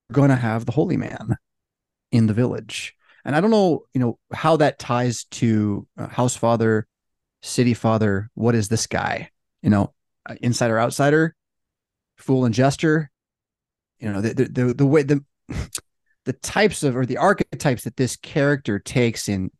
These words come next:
in every civilization are, are quite varied. But certainly among the Christian understanding of this, then,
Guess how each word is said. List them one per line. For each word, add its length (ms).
in 340
every 240
civilization 1000
are, 240
are 200
quite 260
varied. 640
But 140
certainly 420
among 500
the 120
Christian 460
understanding 560
of 200
this, 240
then, 440